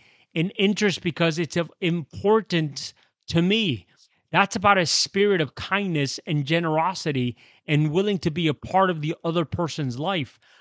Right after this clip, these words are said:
rather than being hostile or apathetic or even disinterested, which leads to further disconnection.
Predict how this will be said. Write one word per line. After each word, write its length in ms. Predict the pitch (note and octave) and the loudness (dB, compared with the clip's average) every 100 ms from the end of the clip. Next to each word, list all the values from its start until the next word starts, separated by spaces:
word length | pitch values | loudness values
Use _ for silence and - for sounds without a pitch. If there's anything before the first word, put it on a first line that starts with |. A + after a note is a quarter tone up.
| _ | _
rather 400 | C3+ D3+ F#3 G3+ | 0 4 4 4
than 140 | F3+ D#3 | 2 2
being 240 | F3 D#3 | 0 0
hostile 840 | A#2+ - F#3 G#3 - D#3 C3+ C3+ - | -2 -2 -2 -2 -2 -2 0 -2 -2
or 200 | E3 E3+ | -4 -2
apathetic 880 | F3 F3+ C#3 B2+ - A3 E3 B2+ - _ _ - | 0 0 -2 -10 -8 -4 -2 -4 -6 _ _ -4
or 140 | D#3+ | 2
even 320 | D#3+ G3+ F3+ C#3+ | 2 2 -2 -2
disinterested, 880 | F3 G3+ A#3 A#3+ D#3+ - B2 G#2 _ _ _ _ | -4 0 -2 -2 -4 -4 -6 -8 _ _ _ _
which 280 | D#3+ C#3+ - | -2 -2 -2
leads 360 | F#3 A3+ F#3 - | -2 -2 -2 -4
to 100 | D#3+ | -4
further 460 | - F#3+ F#3 F3+ | -2 -2 2 0
disconnection. 960 | D3 E3 - - D3+ G#3 - - G#2 | 0 -4 -6 -4 -2 -2 -4 -8 -10